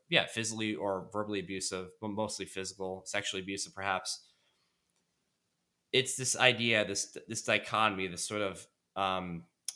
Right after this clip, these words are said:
real difficult idea of your parent being the source of safety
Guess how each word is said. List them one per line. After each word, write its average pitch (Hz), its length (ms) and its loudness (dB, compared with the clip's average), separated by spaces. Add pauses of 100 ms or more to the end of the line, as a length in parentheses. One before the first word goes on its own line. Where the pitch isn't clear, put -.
(1700)
real 151 200 4
difficult 120 500 2
idea 98 380 2
of 95 500 0
your 98 120 -4
parent 120 380 0
being 101 300 -2
the 98 80 -4
source 104 300 -2
of 95 100 -4
safety 113 640 -2